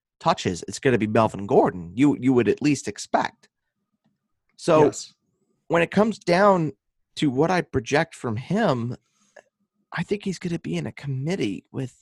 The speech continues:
Speaker 1: with, with Philip Lindsay. And I just don't know if this is a situation that, it, put it this way.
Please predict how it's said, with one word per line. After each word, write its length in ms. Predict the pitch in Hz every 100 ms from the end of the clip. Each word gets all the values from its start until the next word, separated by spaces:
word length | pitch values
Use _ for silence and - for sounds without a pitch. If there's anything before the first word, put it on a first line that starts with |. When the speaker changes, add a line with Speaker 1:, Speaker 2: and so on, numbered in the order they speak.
| _ _ _ 131
Speaker 1:
with, 200 | 120 _ _ _ _ -
with 120 | 131
Philip 320 | - 143 135
Lindsay. 440 | 98 98 107 147 - _ _ _ _ _ _ _ _ _ _ _ -
And 160 | 156 -
I 60 |
just 200 | 156 160
don't 160 | - 160
know 200 | 151 143
if 80 | 139
this 140 | 139
is 60 | -
a 80 | -
situation 720 | 143 - 135 127 - 120 113
that, 260 | 110 107 _ _ _ _ -
it, 180 | 107 - _ -
put 120 | 175
it 60 |
this 180 | 135 120
way. 200 | 90 -